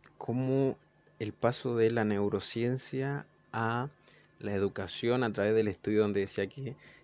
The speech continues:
eh, la gente que no estudiaba matemática o que se retiraba prontamente de las matemáticas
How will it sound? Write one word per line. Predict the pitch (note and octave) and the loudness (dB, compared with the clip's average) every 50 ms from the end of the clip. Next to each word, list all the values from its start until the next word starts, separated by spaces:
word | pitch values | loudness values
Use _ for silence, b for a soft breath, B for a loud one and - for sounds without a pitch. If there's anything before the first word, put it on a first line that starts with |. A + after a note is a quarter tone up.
| B - | B -10
eh, | - F#2+ F#2 F2+ E2+ E2+ | -8 -6 -6 -6 -6 -4
la | G2 F#2 | -4 -6
gente | F#2 - G#2+ G#2 G#2+ G2+ - G2+ F#2+ | -4 -2 -2 -2 -2 -2 -4 -6 -6
que | F#2 F2 F#2+ G2 G2+ G#2+ G#2+ A2 - - - _ - - - - - | -2 -2 0 0 0 0 -2 -4 -8 -20 -20 _ -20 -20 -20 -20 -12
no | - - A2 | -8 -6 -6
estudiaba | - - - G#2+ G#2 G#2 G#2+ | -6 0 2 4 4 4 4
matemática | G#2+ G2+ G#2 G2+ G2+ G2+ G2+ G#2+ G2+ - A2+ A2 A2 - | 2 2 2 0 0 -2 -2 -4 -6 -6 -6 -6 -6 -6
o | - G2 - | -6 -6 -6
que | - F#2 | -6 -8
se | - - G2 | -4 -4 -4
retiraba | F#2 G2 F2 - F2 E2 F2+ G2 G2+ G#2 G2+ G2+ G2+ F#2+ - _ _ - | -4 -4 -6 -6 -6 -2 0 2 2 2 2 2 0 -2 -4 _ _ -6
prontamente | - G2+ A2 A2+ A2 - - G2+ G#2+ A2+ A2+ - A2+ | -2 0 0 0 0 -2 -4 -4 -4 -4 -4 -6 -6
de | A2 | -4
las | A2 G#2+ | -2 -2
matemáticas | G#2+ G#2+ G#2+ - A2 A2 A2 G#2+ - - - C3 C3 C#3+ | -2 -2 -2 -2 -4 -4 -4 -6 -8 -10 -10 -10 -12 -12